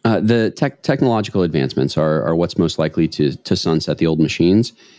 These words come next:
These things are getting more and more durable. The beautiful thing about the competition between micro B T and Bitmain is they've both leveled up. They're both producing great machines. Uh, I mean, I think the failure rate combined between these two is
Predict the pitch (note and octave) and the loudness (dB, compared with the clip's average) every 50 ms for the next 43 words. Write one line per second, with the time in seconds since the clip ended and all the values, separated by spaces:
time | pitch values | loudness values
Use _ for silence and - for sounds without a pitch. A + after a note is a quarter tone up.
0 | _ _ _ - A#2 A#2+ - - A#2 A2 G2 F#2 F#2+ E2+ E2+ D#2+ F#2 F2+ E2+ E2+ | _ _ _ 2 2 2 2 2 2 2 2 2 0 -2 -2 0 0 0 2 2
1 | E2+ E2 D#2+ E2 E2+ F2 F2+ F2+ F2 C#2+ D2 E2 E2 D#2+ E2 D#2+ D2+ D#2 D2+ D#2+ | 2 4 4 4 4 4 4 2 2 2 2 2 2 2 2 2 0 0 0 0
2 | D#2+ G2 G2+ G#2 A2+ A#2 - G2 G2+ F#2+ F2 G2+ A2+ C3+ B2 - A2 - G#2 G2 | 0 0 0 0 0 0 0 0 0 0 2 2 2 2 2 0 -2 0 2 2
3 | G2 F#2 F2 F2 F2 F2 F2 F2 E2+ - - _ _ _ _ _ _ _ - E2+ | 2 2 0 0 -2 0 0 -2 -2 -4 -6 _ _ _ _ _ _ _ -2 -2
4 | D#2+ - - G2 F2 - - - F#2 D#2+ - F2+ D#2+ D#2 - - F2 D#2+ D#2+ D#2+ | -2 0 -2 -2 -2 -4 -4 -4 -4 -2 0 0 0 0 0 2 2 4 4 4
5 | D2+ D#2 D#2+ E2 - - F2+ D#2 E2 D#2 - - - F2+ F#2 D#2+ D2 D#2 - - | 4 2 2 0 -2 -2 -2 -2 -4 -6 -6 -2 0 2 2 2 2 2 0 0
6 | F2 - - F2+ F#2+ G#2 A2+ B2 C3+ C#3 - _ _ _ _ _ _ - F#2+ F2 | -2 -2 0 2 2 4 4 2 2 0 -4 _ _ _ _ _ _ -6 -2 0
7 | G2+ G#2+ F#2+ D#2+ D2 E2+ - E2+ F2 E2 - F2 E2 D#2 D#2 D#2 D2+ D#2+ D#2+ F#2 | 2 2 2 2 0 0 0 0 0 0 0 -2 -2 -2 0 -2 0 0 0 0
8 | G#2+ - _ - F2+ E2 D#2+ D#2 F#2 - - F2+ F#2 F#2 - - - F2+ F2 - | -2 -4 _ -2 0 0 0 0 -2 -4 0 0 0 0 0 0 0 0 2 2
9 | - E2 D#2 F2 E2+ D2+ - F#2 F2+ - D#2+ D#2+ E2+ G2+ A#2 D3 - - _ _ | 2 2 2 2 2 0 0 -2 -2 0 2 2 4 4 2 2 0 -4 _ _
10 | _ _ _ _ _ _ _ _ - E2 D#2+ C2+ F#2+ A2+ A2 F#2 F#2+ A2 - C3 | _ _ _ _ _ _ _ _ -6 -4 -2 0 2 2 2 2 2 0 0 -2
11 | - D#2+ - - - E2 E2+ F2+ F2+ F2+ F2+ F#2 F#2+ F#2+ - - _ _ - - | -2 -4 -8 -4 -2 0 2 2 2 4 4 4 4 2 0 -2 _ _ -6 0
12 | - F#2+ E2+ D#2+ D2+ D2+ D#2 D#2 D2+ D2 C#2+ D#2+ - F#2+ F#2 F2 F2 E2+ - - | 2 2 2 2 0 0 0 0 -2 -2 -4 -4 0 2 2 4 4 2 0 -2
13 | - F#2 F2+ F#2+ A2 A#2 G2 F2 E2 D#2 - - | 0 2 4 4 4 4 4 2 2 0 -4 -8